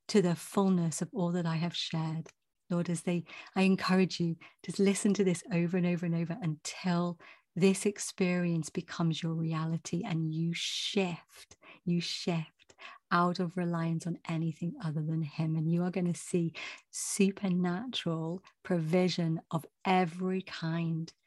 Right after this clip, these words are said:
healing, deliverance, finances, opportunities, favor, doors opening, miracle working power, the fullness of his intention for your life becoming your experience.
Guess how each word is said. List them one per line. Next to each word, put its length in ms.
healing, 640
deliverance, 840
finances, 1040
opportunities, 920
favor, 480
doors 420
opening, 520
miracle 560
working 400
power, 400
the 80
fullness 640
of 100
his 200
intention 500
for 200
your 140
life 340
becoming 420
your 140
experience. 1080